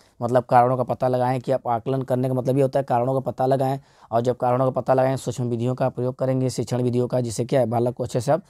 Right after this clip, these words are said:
समझा सकें। तो इसमें से पूछ रहा है आपसे भैया कि आकलन, आधारित आकलन कौन सा है, कक्षा आकलन। तो कह रहा है कि सभी विद्यार्थियों के अद्वितीय गुणों, विशेषताओं, अनुभवों,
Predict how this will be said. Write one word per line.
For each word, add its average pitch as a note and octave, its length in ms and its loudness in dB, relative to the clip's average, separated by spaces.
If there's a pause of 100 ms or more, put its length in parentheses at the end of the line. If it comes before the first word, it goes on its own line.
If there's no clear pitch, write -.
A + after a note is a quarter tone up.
(160)
समझा A#2 300 0
सकें। F#2+ 340 -8 (680)
तो D#3 80 4
इसमें D#3 240 2
से F3 140 -4
पूछ E3 240 0
रहा C3 200 4
है B2 100 4
आपसे A#2+ 240 0
भैया C#3 280 2
कि D#3+ 140 -4
आकलन, C#3+ 460 0 (120)
आधारित A#2+ 340 0
आकलन B2 240 0
कौन A#2 160 -4
सा G#2+ 140 -4
है, G2 60 -4
कक्षा C#3+ 420 2
आकलन। G2 340 2 (400)
तो D3+ 80 -6
कह E3+ 160 4
रहा E3 100 6
है D#3+ 180 4 (220)
कि D3+ 80 -8
सभी C#3+ 260 2
विद्यार्थियों D3 500 2
के D3+ 60 0
अद्वितीय C#3 560 2
गुणों, C#3 520 0 (400)
विशेषताओं, C#3+ 760 0
अनुभवों, C3 640 2